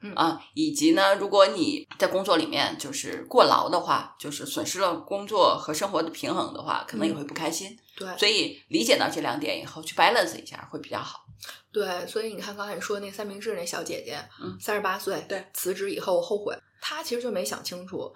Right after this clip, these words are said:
Speaker 1: 她辞职是因为她的心态已经在这工作里失衡了。然后呢，她又因为两千块钱，她又失衡了，她失衡了两次，所以她从来就没有摆正过工作和她自身的这个关系。
Speaker 2: 而且就是因为她三十八岁，她还没有结婚，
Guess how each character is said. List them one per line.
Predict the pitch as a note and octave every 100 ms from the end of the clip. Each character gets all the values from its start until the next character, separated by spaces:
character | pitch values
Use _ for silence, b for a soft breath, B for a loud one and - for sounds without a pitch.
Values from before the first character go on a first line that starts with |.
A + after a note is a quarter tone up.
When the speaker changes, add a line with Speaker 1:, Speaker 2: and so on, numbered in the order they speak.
| B
Speaker 1:
她 | - D#4
辞 | D4+ A#3+
职 | B3 B3+
是 | A3+
因 | A3+
为 | A3+ G#3+
她 | A3 A#3 A#3
的 |
心 | G#3+ A3+
态 | A#3 A#3+
已 | -
经 | D#3
在 | G3+
这 | G3
工 | G#3
作 | G#3+
里 | -
失 | - -
衡 | - -
了。 | E3 - -
然 | F#3 G#3+
后 | D#4+ C#4
呢， | G#3
她 | F#3+ C#4+
又 | C4
因 | C4
为 | C#4 C4+
两 | G#3 F#3
千 | - B3+
块 | C4 A#3
钱， | - - - _ -
她 | F4+
又 | G4+ B3
失 | -
衡 | E3+ -
了， | - -
她 |
失 | A#3+ D4
衡 | C4+
了 | C4+
两 | A3+ -
次， | - F#3+
所 | - C#4
以 |
她 | C4 C4
从 | - G3+
来 | A#3+
就 | A#3+
没 | G3
有 | A3
摆 | -
正 | - G#3
过 | G3+
工 | E3 G#3
作 | A3+ A3
和 | G#3
她 | G3
自 | G3+ A3
身 | G#3+ G#3+
的 |
这 | G#3
个 | E3+
关 | E3 G3
系。 | A3+ - - B B
Speaker 2:
而 | G3+ B3+
且 | D#4 F3+
就 | B3
是 | B3+
因 | B3+
为 | C4+
她 | C4+ C4+
三 | C4+
十 | C4
八 | B3 B3+
岁， | C4 F#3
她 | A3+
还 | A3
没 | A#3
有 | B3+
结 | - -
婚， | - -